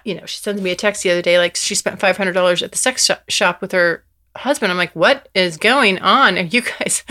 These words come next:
<laughs> is it, what's got you in the mood?" <laughs> Anyway, she s-, swears by it. So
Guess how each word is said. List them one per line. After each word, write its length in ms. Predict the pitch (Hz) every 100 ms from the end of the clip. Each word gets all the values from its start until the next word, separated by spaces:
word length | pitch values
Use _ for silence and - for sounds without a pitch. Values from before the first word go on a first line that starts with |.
| 311
<laughs> 180 | 269 -
is 200 | 190 - 240
it, 200 | 208 - - - - 202
what's 200 | 240 247
got 180 | 302 262
you 220 | 220 320
in 80 | 233
the 80 | 175
mood?" 360 | 156 160 170 214
<laughs> 40 | - 180 - - - - _ - - - -
Anyway, 1000 | 370 392 370 339 302 254 214 190 175 170
she 140 | 170 196
s-, 400 | - - - - _ -
swears 340 | - 190 226
by 160 | 156 151
it. 180 | - -
So 320 | 196 180 190